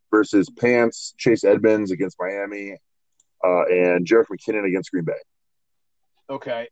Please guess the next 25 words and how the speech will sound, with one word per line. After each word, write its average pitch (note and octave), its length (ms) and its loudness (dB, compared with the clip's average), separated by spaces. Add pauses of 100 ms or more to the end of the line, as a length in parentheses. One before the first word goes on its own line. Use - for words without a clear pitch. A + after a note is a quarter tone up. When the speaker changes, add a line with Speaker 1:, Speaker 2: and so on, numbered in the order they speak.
Speaker 2:
this D3+ 260 -8
is D3 120 -12
super D#3+ 420 -6
easy A2 300 -8
for, - 160 -18 (800)
um, C#3 440 -2 (280)
Zeke E3 260 -6
has F#3 140 0
a F#3 40 -2
hammy. C#3 460 -6 (200)
He - 100 -2
should D#3 360 -6
be F3 140 -6
fine, A#2 500 -12 (720)
but D#3+ 420 0
he's D3 240 -2
playing D3 520 -2
Pittsburgh, C3+ 680 -10 (240)
and D3+ 280 -4
he D#3+ 100 -6
doesn't C#3+ 240 -4
have C3+ 160 -6
an C#3+ 60 -4
offensive D3 420 -8
line. G2+ 320 -10